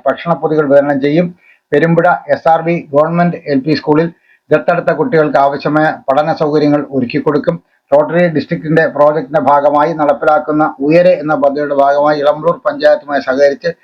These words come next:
സ്ത്രീ ശാക്തീകരണത്തിന്റെയും സ്വയം പര്യാപ്തതയുടെയും ഭാഗമായി ഇരുന്നൂറ് വനിതകൾക്ക് കുട നിർമ്മാണ, സോപ്പ് നിർമ്മാണ, ലോഷൻ നിർമ്മാണ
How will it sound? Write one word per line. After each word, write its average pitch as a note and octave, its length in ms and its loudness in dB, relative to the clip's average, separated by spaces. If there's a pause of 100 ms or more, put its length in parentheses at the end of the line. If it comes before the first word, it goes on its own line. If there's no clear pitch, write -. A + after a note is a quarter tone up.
(180)
സ്ത്രീ E3 220 0
ശാക്തീകരണത്തിന്റെയും D#3 1120 -2
സ്വയം D#3 320 0
പര്യാപ്തതയുടെയും D3 580 0
ഭാഗമായി C#3+ 480 2
ഇരുന്നൂറ് E3+ 640 0 (380)
വനിതകൾക്ക് D#3 380 2
കുട D3+ 220 0
നിർമ്മാണ, D#3+ 520 0 (100)
സോപ്പ് D3 300 0
നിർമ്മാണ, D3+ 360 0
ലോഷൻ D3+ 380 0
നിർമ്മാണ C#3+ 480 0